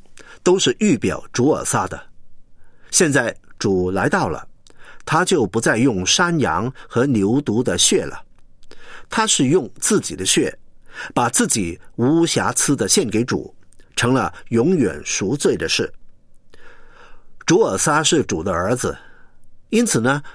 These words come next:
他用自己的血献一次祭就够了。这次祭呢，就是永远的赎罪祭。我们今天凭着信心，承认这永远的赎罪祭，罪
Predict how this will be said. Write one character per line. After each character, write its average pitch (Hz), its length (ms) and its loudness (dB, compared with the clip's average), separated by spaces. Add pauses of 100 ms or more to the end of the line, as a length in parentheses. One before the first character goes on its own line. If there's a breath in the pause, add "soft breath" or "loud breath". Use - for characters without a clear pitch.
他 - 140 0
用 139 180 2
自 160 160 0
己 104 140 -6
的 98 100 -4
血 107 280 2 (320)
献 147 360 2
一 92 120 0
次 120 360 2
祭 175 380 2 (140)
就 131 140 2
够 113 260 0
了。 - 180 -12 (1120 loud breath)
这 302 200 4
次 151 200 2
祭 208 240 4
呢， 131 220 0 (100)
就 160 120 2
是 131 180 2
永 160 200 2
远 104 180 2
的 98 140 -2
赎 - 160 -2
罪 143 180 2
祭。 147 300 0 (1300 soft breath)
我 95 160 0
们 92 280 -2 (160)
今 165 220 2
天 135 280 2
凭 113 200 -2
着 127 80 2
信 113 240 0
心， 160 300 2 (500 loud breath)
承 139 220 2
认 165 180 2
这 180 140 4
永 127 340 4
远 107 220 2
的 110 120 0
赎 120 220 0
罪 185 180 2
祭， 202 280 0 (760)
罪 170 340 2